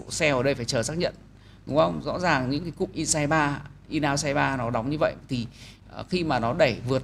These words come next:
lên này thì chúng ta phải view tiếp tục đẩy bài lên. Ngày hôm qua chúng ta có những nhịp buy đi lên,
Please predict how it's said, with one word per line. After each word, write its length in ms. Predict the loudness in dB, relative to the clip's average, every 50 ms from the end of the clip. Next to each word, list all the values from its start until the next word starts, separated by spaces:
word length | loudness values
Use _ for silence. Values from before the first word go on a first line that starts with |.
| -2
lên 140 | -4 -4 -4
này 120 | -4 -4
thì 80 | -6 -6
chúng 160 | -8 -8 -6 -6
ta 100 | -4 -4
phải 120 | -4 -4
view 220 | -4 -4 -4 -4 -6 -8 -12 -18 -20 -20 -20 -8
tiếp 120 | -6 -4 -4
tục 120 | -4 -4 -4
đẩy 120 | -4 -4
bài 200 | -4 -4 -4 -4
lên. 260 | -4 -4 -4 -4 -6
Ngày 120 | -4 -4 -4
hôm 80 | -4
qua 160 | -4 -4 -4
chúng 140 | -4 -4 -4
ta 140 | -4 -4 -6 -4 -4
có 140 | -4 -4
những 200 | -4 -4 -6 -6
nhịp 160 | -6 -6 -6 -6 -4
buy 280 | -4 -4 -2 -4 -4 -6 -10 -14 -20 -20 -20 -20 -14 -6
đi 120 | -4 -2 0
lên, 260 | 2 2 0 0